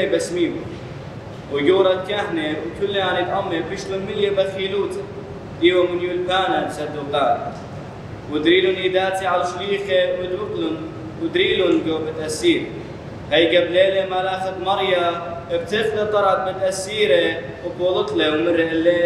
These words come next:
خوشون وكريم بهيكلا وهمسمون عن طايبك كل أنا هم زمان تخيل وبلطلون ودانت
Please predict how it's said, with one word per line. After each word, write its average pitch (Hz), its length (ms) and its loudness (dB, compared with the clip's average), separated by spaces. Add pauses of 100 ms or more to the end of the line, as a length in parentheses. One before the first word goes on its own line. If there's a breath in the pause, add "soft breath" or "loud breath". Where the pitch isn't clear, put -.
(500)
خوشون 208 460 4
وكريم 202 400 0 (200)
بهيكلا 190 440 2 (480)
وهمسمون 190 600 2
عن 180 80 -2 (100)
طايبك 180 760 2 (340)
كل 202 180 0
أنا 359 320 2 (100)
هم 339 140 0
زمان 330 340 0 (180)
تخيل 320 240 -2 (640)
وبلطلون 180 600 2
ودانت 180 480 0